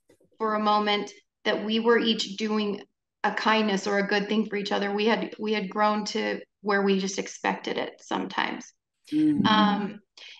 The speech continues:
Speaker 1: and so there were times when either one of us could be short with the other, um, impatient. You get tired, you, you get used to your companion and you're not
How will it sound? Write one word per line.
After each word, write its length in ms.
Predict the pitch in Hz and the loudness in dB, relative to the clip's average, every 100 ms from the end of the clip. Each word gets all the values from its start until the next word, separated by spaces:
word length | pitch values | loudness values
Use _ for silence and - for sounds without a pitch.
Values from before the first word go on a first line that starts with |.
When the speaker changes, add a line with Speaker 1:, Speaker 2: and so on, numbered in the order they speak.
| _ | _
Speaker 1:
and 280 | 226 220 226 | 2 4 2
so 220 | - 247 | 2 2
there 160 | 247 247 | 6 4
were 200 | 254 294 | 4 2
times 380 | 285 226 214 208 | 4 2 2 -2
when 320 | 214 214 240 - _ - | -4 -4 -6 -14 _ 2
either 320 | 220 233 226 | 4 4 4
one 220 | 220 214 | 4 2
of 120 | 208 | 2
us 220 | 196 196 - | 2 0 -4
could 180 | 220 185 | -6 -4
be 120 | 202 | -4
short 400 | - 202 202 202 | -2 0 2 0
with 140 | 208 | -4
the 140 | 202 208 | 0 2
other, 480 | 101 202 202 202 - | 2 2 0 0 -2
um, 260 | 202 196 | -2 -2
impatient. 960 | 196 196 220 208 202 - 208 202 208 - - _ _ _ _ _ _ | -4 -4 -4 -4 -2 -2 -2 -2 -6 -12 -20 _ _ _ _ _ _
You 180 | 214 226 | -2 2
get 260 | 226 214 - | 4 2 2
tired, 560 | 220 214 220 196 190 | 2 4 6 6 2
you, 260 | 190 208 196 | 0 -4 -6
you 200 | 208 208 | -6 -2
get 240 | 208 208 | 0 0
used 340 | 202 208 208 - | 0 -2 -4 -4
to 80 | 220 | -2
your 300 | 202 202 196 | 0 -2 -2
companion 640 | 202 190 202 202 202 196 | -2 0 0 0 0 0
and 240 | 202 202 202 | 0 -2 -2
you're 140 | 202 | 0
not 340 | 208 202 202 | 2 2 0